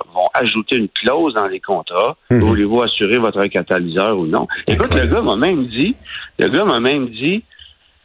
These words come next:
Speaker 1: T'achètes une voiture neuve ou d'occasion, moi, je te propose de démanteler ton catalyseur, de t'en payer un, euh,
Speaker 2: Un, un, un
Speaker 1: sur le
Speaker 2: jobber
Speaker 1: marché,
Speaker 2: moins cher. Mhm.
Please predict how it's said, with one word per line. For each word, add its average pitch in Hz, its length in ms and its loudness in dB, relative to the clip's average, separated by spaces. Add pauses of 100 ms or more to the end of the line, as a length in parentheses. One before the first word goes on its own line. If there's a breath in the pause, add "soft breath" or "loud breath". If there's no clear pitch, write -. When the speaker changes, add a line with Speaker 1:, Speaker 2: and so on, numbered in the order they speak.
(240)
Speaker 1:
T'achètes 120 360 0
une 147 100 4
voiture 123 440 2
neuve 131 400 0 (140)
ou 120 120 -2
d'occasion, 113 840 0 (460 soft breath)
moi, 160 200 0
je 151 160 -2
te 110 60 2
propose 131 680 0 (580)
de 101 80 2
démanteler 156 640 0 (140)
ton 107 120 -2
catalyseur, 110 760 -2 (140)
de - 120 0
t'en 110 220 -2 (120)
payer 170 540 0
un, 151 320 0 (580)
euh, 95 600 2
Speaker 2:
Un, 120 60 2
un, 113 60 4
un 107 60 0
Speaker 1:
sur 104 80 0
le 98 80 4
Speaker 2:
jobber 104 240 2
Speaker 1:
marché, 117 80 2
Speaker 2:
moins 110 140 2
cher. 107 320 2
Mhm. 113 260 2